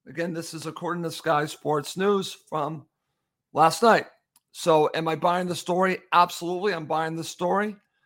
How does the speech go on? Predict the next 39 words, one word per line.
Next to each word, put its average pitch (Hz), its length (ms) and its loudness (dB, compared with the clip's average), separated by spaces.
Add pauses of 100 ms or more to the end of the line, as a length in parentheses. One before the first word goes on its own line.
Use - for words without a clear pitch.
(520)
The 190 160 0
issue 214 340 2
I 190 160 6
have 175 420 0
with 202 100 -6
this, 220 240 -2
if 160 160 -10
this 175 240 -10
is 165 320 -12
what's 156 260 -6
going 156 320 -2
back 151 360 4
and 143 160 -8
forth 165 480 0
between 151 520 -12 (460)
Fulham 170 640 0
and 156 260 -4
Everton, 202 680 -2 (420)
is, 170 380 0
uh, 160 320 4 (200)
Fulham 247 280 4
need 220 160 -2
players 185 400 4
in 156 120 -2
now. 139 220 -6 (540)
So 151 220 -2
I 175 120 4
don't 208 160 0
like 196 180 0
the 170 80 -6
fact 165 340 -4
that 151 120 -12
they're 151 240 -4 (560)
potentially 196 480 -2
would 165 160 0
have 160 280 0
to 165 100 -6
wait 160 340 -4
for 143 680 -4